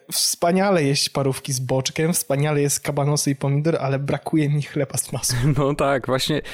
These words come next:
Speaker 2: no dlatego mówię, że to ten ch-, ten zwykły chlebek z masłem, to myślę, że będzie mi się śnił. E, ale poza tym,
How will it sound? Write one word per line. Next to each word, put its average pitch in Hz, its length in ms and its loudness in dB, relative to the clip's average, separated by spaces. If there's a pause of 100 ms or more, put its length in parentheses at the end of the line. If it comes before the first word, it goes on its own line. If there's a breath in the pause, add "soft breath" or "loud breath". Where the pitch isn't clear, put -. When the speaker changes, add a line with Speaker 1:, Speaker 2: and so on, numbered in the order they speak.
(200 loud breath)
Speaker 2:
no 139 120 2
dlatego 143 460 0
mówię, 147 300 2
że 120 200 0
to 123 260 2
ten 123 220 0
ch-, - 240 -10
ten 139 160 0
zwykły 139 480 0
chlebek 131 440 0
z 113 60 -2
masłem, 113 380 -2
to - 100 -4
myślę, 143 260 0
że 135 120 0
będzie 127 320 0
mi 120 100 0
się 113 120 -2
śnił. 95 320 -2 (500 loud breath)
E, 95 300 2
ale 113 200 2
poza 139 260 -2
tym, 139 360 -2